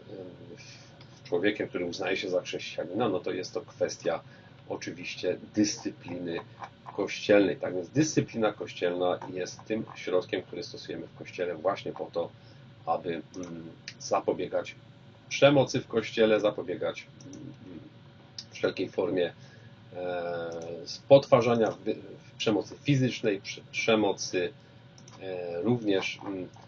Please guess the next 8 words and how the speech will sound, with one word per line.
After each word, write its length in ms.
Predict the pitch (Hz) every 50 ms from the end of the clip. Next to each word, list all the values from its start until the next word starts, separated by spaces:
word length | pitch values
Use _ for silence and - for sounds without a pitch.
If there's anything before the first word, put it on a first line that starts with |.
| - - - - - - - - -
e, 40 | 92 95 90 87 87 87 85 - - - - - - - - - - - - - - - - - - - - - - - - - - - - - 101
nie 160 | 113 123 113 -
tylko 300 | - - 135 - 127 113
duchowej, 480 | - 92 - - 113 117 110 113 107
ale 160 | 95 92 95
takiej 280 | 90 95 - - - 92
intelektualnej, 840 | 98 104 101 - 107 101 92 - - 92 87 87 87 90 90 87 85
więc 220 | 85 80 80 -